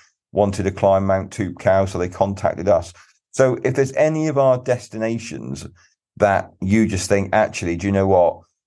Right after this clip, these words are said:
I wanna go and do that with my friend, and I don't wanna do it as group travel," you can now click that button and we'll come back and give you, um, a quote for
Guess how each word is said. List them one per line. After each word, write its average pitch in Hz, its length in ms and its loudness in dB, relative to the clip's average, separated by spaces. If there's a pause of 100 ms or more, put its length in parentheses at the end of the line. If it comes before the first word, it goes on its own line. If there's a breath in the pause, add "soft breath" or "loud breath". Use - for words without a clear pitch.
(280)
I 101 120 4
wanna 101 180 0
go 98 120 2
and 95 100 -2
do 92 80 -4
that 92 160 0
with 92 60 -8
my 90 80 0
friend, 90 520 -4
and - 100 -8
I 90 60 0
don't 101 180 0
wanna 90 140 -8
do 90 160 -6
it 76 80 -4
as 85 120 -10
group 90 280 -6
travel," 90 500 0 (240 loud breath)
you 95 120 -4
can 104 160 2
now 123 200 4
click - 300 -2
that 98 240 0
button 98 280 2
and 87 120 -2
we'll 104 160 2
come 101 300 -2
back 95 240 0
and 92 160 -8
give 98 240 -4
you, 69 400 -6
um, 80 360 4
a - 80 -4
quote 80 460 -2 (400 soft breath)
for - 180 2